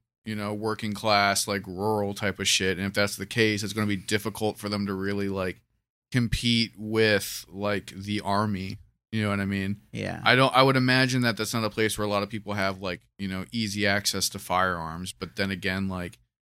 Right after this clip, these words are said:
Speaker 1: if they have enough bodies, they might be able to do something. Like, I would imagine we're gonna see something similar to, like, what's happening in India, where, like,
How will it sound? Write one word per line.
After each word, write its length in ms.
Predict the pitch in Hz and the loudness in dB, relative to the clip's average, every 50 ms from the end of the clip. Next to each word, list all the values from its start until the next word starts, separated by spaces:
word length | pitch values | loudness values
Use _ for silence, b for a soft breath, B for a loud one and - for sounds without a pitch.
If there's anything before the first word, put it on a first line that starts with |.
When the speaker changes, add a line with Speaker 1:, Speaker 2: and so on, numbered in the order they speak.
| _ _ _ - | _ _ _ -6
Speaker 1:
if 100 | 107 113 | 2 4
they 80 | 127 | 6
have 140 | 127 123 123 | 6 6 4
enough 240 | 120 117 113 - - _ | 4 2 2 0 -2 _
bodies, 480 | - 101 104 107 107 113 110 110 101 - | 2 4 6 6 6 4 4 0 0 0
they 100 | 107 104 | 0 0
might 240 | 101 101 95 95 - | 0 0 0 -2 -2
be 60 | 98 | -4
able 100 | 95 95 | -4 -4
to 80 | 92 87 | -6 -6
do 240 | - - 98 98 | -4 -2 -2 0
something. 500 | 98 - - 87 85 90 - 104 98 92 | 0 0 -2 -2 -4 -6 -6 -6 -6 -6
Like, 180 | 92 90 85 - _ _ _ _ _ _ _ _ _ _ _ _ _ _ _ - | -6 -6 -8 -10 _ _ _ _ _ _ _ _ _ _ _ _ _ _ _ 4
I 60 | 139 | 6
would 140 | 147 160 165 | 6 8 8
imagine 480 | 160 160 156 156 160 170 170 185 180 165 | 6 6 8 6 6 6 6 4 4 4
we're 100 | 151 135 | 4 4
gonna 260 | 139 143 143 143 135 | 4 4 4 4 4
see 180 | - - 131 | 2 2 2
something 360 | 123 - 139 131 120 131 127 117 | 2 2 2 2 0 0 0 2
similar 560 | - - - 120 120 123 127 123 120 120 117 110 | 2 2 2 2 2 2 2 2 2 2 2 0
to, 100 | - 117 | -2 -2
like, 260 | 113 110 110 101 110 | 0 0 0 0 0
what's 180 | 113 113 - | -2 -2 0
happening 420 | - 117 113 113 - 123 120 117 110 | 2 2 2 2 2 0 -2 -2 -2
in 100 | 107 101 | -2 -2
India, 640 | 80 104 113 120 113 110 104 101 98 101 104 104 _ _ _ _ _ _ _ _ _ _ _ | -2 -2 -2 0 0 0 0 2 0 0 -2 -4 _ _ _ _ _ _ _ _ _ _ _
where, 300 | - 107 113 113 110 107 | -2 2 4 4 4 4
like, 300 | 107 107 107 110 101 | 4 4 2 2 2